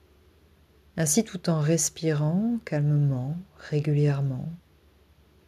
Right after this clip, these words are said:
vous laissez votre esprit glisser à l'intérieur de votre corps jusqu'à ce que vous découvriez ce jardin en vous. Et c'est d'ailleurs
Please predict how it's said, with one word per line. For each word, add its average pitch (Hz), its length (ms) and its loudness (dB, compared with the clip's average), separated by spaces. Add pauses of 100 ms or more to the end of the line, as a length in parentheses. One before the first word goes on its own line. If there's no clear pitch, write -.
(800)
vous 156 220 2
laissez 160 260 6
votre 175 260 0
esprit 170 440 0
glisser 175 500 4
à 185 80 2
l'intérieur 151 540 2
de 160 80 -2
votre 147 340 -4
corps 165 340 -2
jusqu'à 160 500 -6
ce - 120 -4
que 165 120 -6
vous 151 180 -2
découvriez 160 1000 2
ce - 180 -6
jardin 147 360 -2
en 143 100 -2
vous. 139 240 -8 (2000)
Et 156 60 -4
c'est 151 160 -2
d'ailleurs 196 480 10